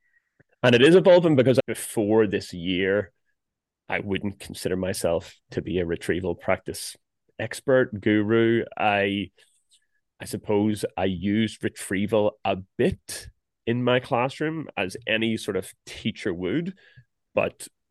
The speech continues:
before this year, I really didn't have a solid retrieval practice built into every element of my lesson planning. And I know that in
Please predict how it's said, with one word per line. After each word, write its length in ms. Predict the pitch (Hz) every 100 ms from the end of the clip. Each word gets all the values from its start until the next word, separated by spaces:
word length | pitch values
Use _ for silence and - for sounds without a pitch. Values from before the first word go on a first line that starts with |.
| _ -
before 440 | 107 - 117 127
this 240 | 117 92 -
year, 380 | 82 87 92 - -
I 120 | 92
really 520 | 98 95 95 98 98
didn't 420 | 92 98 92 92 -
have 280 | - 87
a 100 | 92 90
solid 800 | - - - 80 87 85 90 - - _ - -
retrieval 1120 | 90 - - - - 87 98 101 87 85 87 _ _ _ _ _ _ _
practice 540 | - - 92 - - - -
built 220 | 80 90
into 300 | 90 87 - -
every 380 | 90 87 90 -
element 460 | 82 80 80 85 90 -
of 180 | 82 95
my 340 | 82 80 78 107 _ -
lesson 420 | 90 - - 85
planning. 500 | - 85 92 101 101 _
And 140 | 104 98
I 40 |
know 200 | 98 113
that 140 | - - _ -
in 300 | 104 104 92